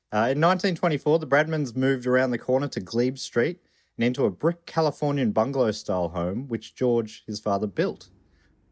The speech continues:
The Bradman Foundation writes that Don was then an increasingly confident youngster of fifteen and was already, already known locally for his cricket prowess, as he'd been very successful in the few school games he'd played.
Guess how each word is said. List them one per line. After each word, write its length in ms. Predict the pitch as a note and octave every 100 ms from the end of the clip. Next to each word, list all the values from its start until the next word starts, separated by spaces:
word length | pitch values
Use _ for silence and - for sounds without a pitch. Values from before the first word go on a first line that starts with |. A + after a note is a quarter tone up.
| _ -
The 60 |
Bradman 360 | C3 G3+ G3+ F3
Foundation 520 | E3 C#3+ C3 B2 A#2
writes 440 | G#2+ G#2+ - - - _ _ _ -
that 160 | G#2+
Don 300 | D#3+ F3 G#3
was 220 | G3 B2+ G2
then 380 | A2 A#2 B2 -
an 100 | G2+
increasingly 640 | G2+ - D3+ D3+ E3 C3+
confident 480 | G#2+ C3+ B2 A#2 G2+
youngster 420 | G2+ A#2 - G2
of 100 | F#2
fifteen 560 | - F#2+ - E2+ E2+ F2 _ _ _ G#2
and 60 |
was 120 | G#2 A2
already, 560 | A2+ B2 C#3 E3 D#3 -
already 400 | A#2+ B2 C#3 D#3
known 400 | C3+ A#2 A#2+ B2
locally 460 | A#2 A2 B2 A#2+ G#2
for 200 | - G2
his 140 | F2
cricket 360 | - - D3+ D3
prowess, 640 | - A2+ G2 F#2+ G2 - - _ _ _
as 100 | G#2+
he'd 140 | A2+ G#2
been 200 | A2 G2
very 220 | G2+ B2
successful 540 | C#3+ D#3+ - F2 - G2+
in 100 | F#2+
the 60 | F2+
few 260 | - A2
school 320 | A#2 - A2+
games 300 | G2+ F2+ F2
he'd 120 | F2+ E2+
played. 320 | B2 A#2